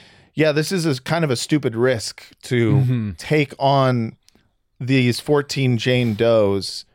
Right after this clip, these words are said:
Speaker 1: because hopefully the guy who screwed you over will, um, will be like, 'Okay, we're even now.'" It's, it's a big risk. And, uh, and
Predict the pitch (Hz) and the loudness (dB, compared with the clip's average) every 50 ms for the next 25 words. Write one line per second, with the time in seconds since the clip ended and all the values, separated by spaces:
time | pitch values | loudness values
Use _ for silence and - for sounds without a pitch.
0 | _ _ _ _ - 131 120 131 127 - - 147 143 139 - - 139 131 120 110 | _ _ _ _ -4 -2 0 0 0 -2 -2 -2 -2 -2 -4 -4 -2 0 0 0
1 | 101 104 101 110 120 120 120 117 117 117 113 104 98 - _ _ _ _ _ - | 0 -2 -2 0 0 2 2 2 2 2 2 0 0 -4 _ _ _ _ _ -6
2 | - 127 117 - - - - 139 143 139 131 123 123 117 117 123 120 107 113 104 | -4 -4 -2 -4 -6 -4 -2 0 2 2 2 2 2 2 2 2 2 0 0 -2
3 | 98 90 101 - _ _ _ _ _ _ _ _ _ _ _ _ _ _ _ _ | -2 -4 -4 -8 _ _ _ _ _ _ _ _ _ _ _ _ _ _ _ _
4 | - 113 113 113 107 101 98 98 - - - - 104 101 95 90 90 85 85 - | -2 0 2 2 2 2 0 -2 -6 -6 -4 -2 0 0 0 -2 -4 -6 -10 -14
5 | _ _ _ _ _ _ _ _ _ _ - 123 110 110 107 98 110 107 104 101 | _ _ _ _ _ _ _ _ _ _ -10 -4 -2 -2 0 0 0 2 2 2
6 | 98 95 95 - - 123 123 120 - 127 117 107 104 104 101 - 113 117 101 104 | 2 2 0 0 -2 -2 -2 0 0 0 0 0 0 -2 -2 -2 -4 -6 -4 -6
7 | 92 92 90 87 87 - 87 101 - - 185 202 - 269 254 247 - - 254 180 | -6 -6 -6 -8 -8 -10 -12 -10 -8 -6 -6 -6 -6 -6 -4 -4 -4 -4 -4 -4
8 | 233 214 180 175 180 135 98 - - - - - _ _ _ - - - - - | -4 -2 0 0 0 0 -2 -4 -8 -16 -20 -20 _ _ _ -20 -20 -20 -20 -14
9 | - 135 127 120 120 117 120 117 113 110 104 101 98 101 - - _ _ - _ | -6 -4 -2 -2 -2 0 0 2 2 4 2 2 0 -2 -6 -14 _ _ -20 _
10 | _ _ _ _ _ _ _ _ _ _ _ _ - 143 143 143 | _ _ _ _ _ _ _ _ _ _ _ _ -2 0 0 0